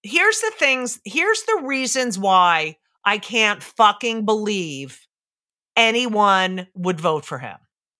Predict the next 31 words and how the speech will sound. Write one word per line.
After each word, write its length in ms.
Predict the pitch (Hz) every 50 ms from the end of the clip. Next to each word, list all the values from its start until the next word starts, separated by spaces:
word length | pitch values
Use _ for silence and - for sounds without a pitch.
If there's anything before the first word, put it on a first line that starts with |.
| _ _ _ _ _ _ _ _ _ _ _ _
He 360 | - - 285 311 302 - -
is 140 | 311 262 294
an 140 | 277 269 - - _ -
awful 720 | 233 226 220 220 220 - - 247 220 226 233 220 220 _ _
person. 640 | - 208 202 185 - - - 185 156 127 87 - _ _ _ _ _ _ _ _ _
He, 260 | - 262 277 254 254
and 140 | - 233 233
I'm 120 | 240 233 -
ta-, 200 | - 262 247 -
I'm 140 | 233 233 233
not 220 | 233 240 269 269
talking 280 | - 302 269 254 269 277
about 320 | 254 254 240 240 233 240
politics. 720 | - 240 226 226 226 226 220 - 247 226 220 214 220 - -
I'm 140 | - 214 208
talking 500 | 190 196 220 214 214 214 - 240 233 233
about, 560 | - 208 190 208 202 196 196 190 190 190 185 - - - -
he 160 | - 262 262 254
is 140 | 240 196
a 80 | 240 220
terrible 880 | - - - - - 226 220 220 220 220 190 214 214 214 208 208 208 _ _ _ _
human 460 | - - - 226 202 202 202 196 185
being. 400 | 190 185 180 170 160 147 135 - - - - - _
He 320 | - 226 233 226 220 - -
is, 640 | 220 214 202 196 196 190 190 185 180 - - - - _ _ _
has 280 | - 208 208 202 175 185
no 340 | 202 196 202 214 233 254 254
class. 720 | - - 254 233 202 190 190 185 185 190 - - - - - _ _ _ _
He's 300 | - 233 220 185 151 - -
a 100 | 180 165
bully. 800 | 147 139 123 - 202 214 220 220 240 254 254 254 254 254 247